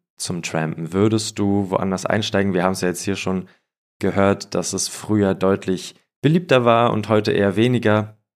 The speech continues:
was ich ehrlich gesagt auch ein bisschen schade finde. Aber aus einer Perspektive als, als Typ ist es immer leichter, sowas zu sagen. Als Frau zu trampen ist nochmal was anderes. Deswegen kann ich mir schon vorstellen, was du jetzt sagst, aber wie, wie stehst du zum Trampen?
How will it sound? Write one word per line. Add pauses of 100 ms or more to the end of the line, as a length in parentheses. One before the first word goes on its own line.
(100)
was
ich
ehrlich
gesagt
auch
ein
bisschen
schade
finde. (380)
Aber
aus
einer
Perspektive
als,
als
Typ
ist
es
immer
leichter,
sowas
zu
sagen.
Als
Frau
zu
trampen
ist
nochmal
was
anderes. (440)
Deswegen
kann
ich
mir
schon
vorstellen,
was
du
jetzt
sagst,
aber
wie,
wie
stehst
du
zum
Trampen?